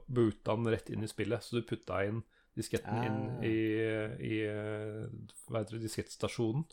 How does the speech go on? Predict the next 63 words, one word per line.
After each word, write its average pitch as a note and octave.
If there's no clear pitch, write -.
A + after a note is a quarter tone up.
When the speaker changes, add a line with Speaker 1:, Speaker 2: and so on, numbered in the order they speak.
Speaker 1:
Og B2
så A2+
boota A#2
den A2
rett G#2
inn G#2
i G#2
spillet. G2+
Så -
det A#2+
gikk A2
ikke B2
an A2
å -
slutte -
eller G2+
gå G2+
til G#2
dos G2
eller G2
noe G2+
Speaker 2:
Nei, D#3+
Speaker 1:
sånt. C#3
Speaker 2:
nei, D3+
nei. -
<laughs> -
Speaker 1:
Men B2+
det B2+
betyr A#2
at -
den B2
funka G2+
jo A2
da G2+
uavhengig F#2+
om G2
du G#2
hadde F2
liksom F2
dos, D#3
Speaker 2:
Ja. D#3+
Speaker 1:
da. -
Eller A2
du A2
slapp A2
å G#2
konfigurere G2
den G#2+
bare F#2+
rett -
inn. F#2
Så E3
det -
var E3+
litt E3+
sånn D3
Speaker 2:
Ja. G#2
Speaker 1:
som C3+
cartridge G#2
jeg G#2+
var G2
på, G2+
på G#2